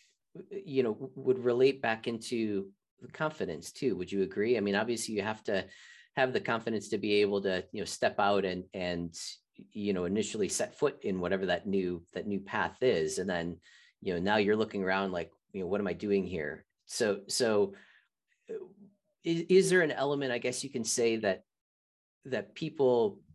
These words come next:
again, up and coming people, maybe they're lacking confidence, and that could be something that they can work on to be able to boost this ability to be able to get into this situation where they're stretching themselves? Or,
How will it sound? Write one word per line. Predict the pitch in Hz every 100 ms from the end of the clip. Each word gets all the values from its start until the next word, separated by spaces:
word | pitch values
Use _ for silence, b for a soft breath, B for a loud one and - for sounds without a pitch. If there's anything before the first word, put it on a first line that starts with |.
| - - _ _ -
again, | 117 120 104 104
up | 135 139
and | 131
coming | 135 131 123
people, | 135 131 127 - -
maybe | 113 113 117
they're | 104 104
lacking | 104 101 - 131 127
confidence, | 120 117 131 131 131
and | 101
that | 98 101
could | 110
be | 104
something | 110 107 104
that | 98
they | 98
can | 98
work | 92 107 104
on | 117
to | 101
be | 101
able | 95
to | 95
boost | 107 110 -
this | - -
ability | 101 104 101
to |
be | 98
able | 95
to | 95
get | 104
into | 113 110 110
this | 110 - B B B
situation | - 131 123 117 127
where | 110
they're | 98
stretching | - 135 - 185 185 185
themselves? | 185 - 190 208 196 143
Or, | 117 104 98